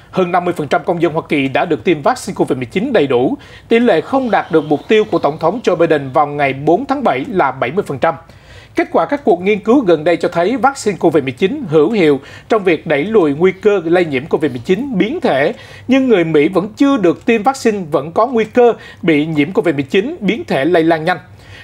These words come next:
Trong khi đó, thì Tổng thống Joe Biden nói rằng là ông hy vọng sẽ có nhiều công dân Hoa Kỳ tiêm vaccine covid mười chín để nền kinh tế Hoa Kỳ có thể mở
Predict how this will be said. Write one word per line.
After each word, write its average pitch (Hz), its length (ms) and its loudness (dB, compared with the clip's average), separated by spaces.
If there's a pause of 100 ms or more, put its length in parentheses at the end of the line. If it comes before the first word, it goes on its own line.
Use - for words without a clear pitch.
Trong 226 120 -2
khi 208 100 0
đó, 180 220 2
thì 214 100 0
Tổng 147 220 0
thống 175 240 -2
Joe 233 120 2
Biden 160 320 0
nói 180 200 2
rằng 170 180 -2
là 147 120 -2
ông 214 200 -8
hy 247 180 2
vọng 151 280 0
sẽ 147 200 -2
có 240 160 0
nhiều 214 280 0
công 247 240 -2
dân 254 140 0
Hoa 240 120 0
Kỳ 190 280 0 (340)
tiêm 190 220 0
vaccine 220 360 -2
covid 151 220 0
mười 131 100 -6
chín 196 260 -2 (280)
để 185 120 2
nền 190 220 0
kinh 175 180 -2
tế 202 140 0
Hoa 226 260 0
Kỳ 147 160 0
có 147 120 0
thể 143 200 -2
mở 156 260 0